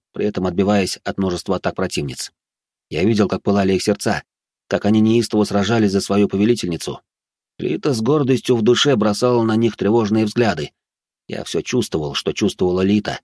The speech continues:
Мы с ней были едины. Она — часть меня. Удар. Наши клинки скрестились. Тварь оказалась чуточку сильнее меня. Начала активно давить, отталкивать назад.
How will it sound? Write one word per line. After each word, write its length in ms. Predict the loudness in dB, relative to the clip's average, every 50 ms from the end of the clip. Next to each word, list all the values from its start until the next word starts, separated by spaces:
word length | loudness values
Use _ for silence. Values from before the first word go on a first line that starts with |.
| _ _ _ _ _ _ -2
Мы 160 | 0 0 0
с 100 | 0 2
ней 180 | 2 2 4
были 200 | 4 4 4 4
едины. 520 | 4 2 2 2 2 0 0 0 -4 -8 -12 _ _ _ _ _ _ _
Она — 380 | -4 -2 0 0 0 0 -2 -4 -8 _ _ _
часть 360 | -4 -2 0 0 0 -2 -2 0
меня. 340 | 0 0 0 -2 -4 -8 -14 _ _ _ _ _ _ _ _ _ _ _ _ _ _ _ _
Удар. 500 | 0 2 2 2 2 0 -2 -8 -14 -20 _ _ _ _ _ _ _ _ _ _ -6
Наши 260 | -4 -2 0 0 0
клинки 300 | 2 2 0 2 0 -2
скрестились. 680 | 0 0 0 -2 0 -2 -4 -4 -4 -4 -6 -8 -12 _ _ _ _ _ _ _ _ _ _
Тварь 280 | -8 -4 -4 -2 0 -2
оказалась 420 | 0 0 0 2 2 2 2 2
чуточку 400 | 0 -2 0 0 0 0 0 -2
сильнее 420 | 0 2 2 2 2 2 2 2 2
меня. 340 | 0 -2 -2 -4 -4 -6 -8 _ _ _ _ _ _ _ _ -8
Начала 380 | -6 -4 -4 -2 -2 0 0
активно 360 | -2 0 0 2 2 2 2 2
давить, 460 | 2 0 2 0 0 -2 -4 -10 -16 _ _ _ _ _ _ _
отталкивать 560 | -8 -8 -2 0 0 0 2 2 0 0 2
назад. 440 | 0 0 2 0 0 -2 -2 -8 _